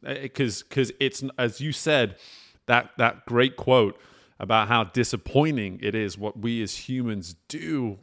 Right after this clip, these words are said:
with what it is we are capable of. Why is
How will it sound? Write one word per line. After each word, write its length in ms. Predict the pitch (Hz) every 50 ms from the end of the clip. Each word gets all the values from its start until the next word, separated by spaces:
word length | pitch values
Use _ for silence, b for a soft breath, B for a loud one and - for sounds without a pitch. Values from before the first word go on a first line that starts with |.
| _ _
with 600 | - 117 107 107 127 156 160 156 143 120 - -
what 340 | 117 117 117 135 139 139 143
it 140 | 143 143 - -
is 240 | 143 147 143 123 120
we 160 | 135 131 127
are 100 | 120 113
capable 560 | - - 135 135 127 131 117 - 120 113 117
of. 480 | 131 147 151 139 123 104 95 - - b b b b b b b b b b _
Why 460 | 104 98 110 143 156 151 151 156 160
is 340 | 151 139 127 131 107 117